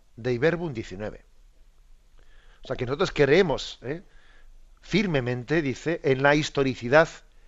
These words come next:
de los, de esos evangelios, como que forman parte de la vida y la enseñanza de Jesús. Segundo, la tradición oral. Los apóstoles, ciertamente después de la ascensión del Señor,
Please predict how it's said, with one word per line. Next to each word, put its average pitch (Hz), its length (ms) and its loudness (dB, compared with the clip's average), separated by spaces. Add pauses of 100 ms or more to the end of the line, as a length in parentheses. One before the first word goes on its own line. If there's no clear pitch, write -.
(680)
de 131 200 2
los, 127 240 0
de 123 160 0
esos 147 220 0
evangelios, 120 680 0
como 110 300 -6
que 104 160 -12
forman 127 320 -4
parte 151 400 2
de 127 160 0
la 104 140 -2
vida 190 340 2
y 139 100 -2
la 123 60 2
enseñanza 135 480 -4
de 110 60 -6
Jesús. - 440 -16 (720)
Segundo, 156 400 2
la 139 160 8
tradición 151 540 4
oral. 113 360 2 (1200)
Los 127 180 0
apóstoles, 160 560 2
ciertamente 151 640 0
después 131 340 -2
de 143 80 4
la 143 80 10
ascensión 135 580 0
del 156 160 2
Señor, 139 440 0